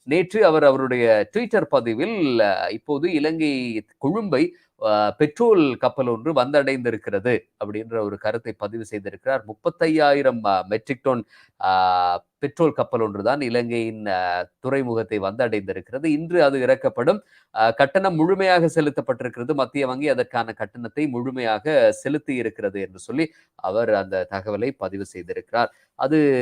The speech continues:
ஒரு வகையில வந்து இப்போ எரிபொருள் நெருக்கடி நிலைமை, நீண்ட வரிசைகள் குறைந்திருக்கிறது. பெட்ரோல் கிடைத்திருப்பதால் அது இன்னும், அ, இலகுவானதாக அமையும்.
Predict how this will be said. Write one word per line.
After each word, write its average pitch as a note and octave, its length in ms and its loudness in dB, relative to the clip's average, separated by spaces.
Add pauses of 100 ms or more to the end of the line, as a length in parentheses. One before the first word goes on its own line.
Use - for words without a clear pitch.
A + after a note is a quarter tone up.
(300)
ஒரு A2 140 -2
வகையில B2+ 320 2
வந்து A#2+ 200 0
இப்போ A2 400 -2
எரிபொருள் B2 800 -2
நெருக்கடி A#2+ 480 -4
நிலைமை, A2 380 -6
நீண்ட C3+ 360 -2
வரிசைகள் C#3+ 560 0
குறைந்திருக்கிறது. C3+ 720 -2 (840)
பெட்ரோல் D#3 360 2
கிடைத்திருப்பதால் C3+ 720 0
அது A#2 220 0
இன்னும், C3+ 300 -6 (360)
அ, F#2+ 100 0
இலகுவானதாக A2 840 0
அமையும். A2+ 460 0